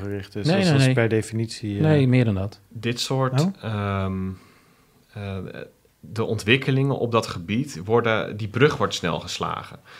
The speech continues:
Speaker 3: Dus wat mensen zien, zeker in de, in de crypto community, zijn doemscenario's over,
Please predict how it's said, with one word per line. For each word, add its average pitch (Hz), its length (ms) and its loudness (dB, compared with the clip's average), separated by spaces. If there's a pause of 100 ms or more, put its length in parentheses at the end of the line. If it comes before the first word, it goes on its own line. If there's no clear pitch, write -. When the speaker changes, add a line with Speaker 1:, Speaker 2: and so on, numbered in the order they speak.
(220)
Speaker 3:
Dus 92 140 -10
wat 101 160 -2
mensen 110 340 0
zien, 117 320 2
zeker 104 300 0
in 95 120 -2
de, 92 300 -2
in 98 160 -6
de 92 320 -2
crypto 101 280 -4
community, 92 640 -2 (320)
zijn 87 540 -2 (340)
doemscenario's 90 1040 0
over, 95 520 0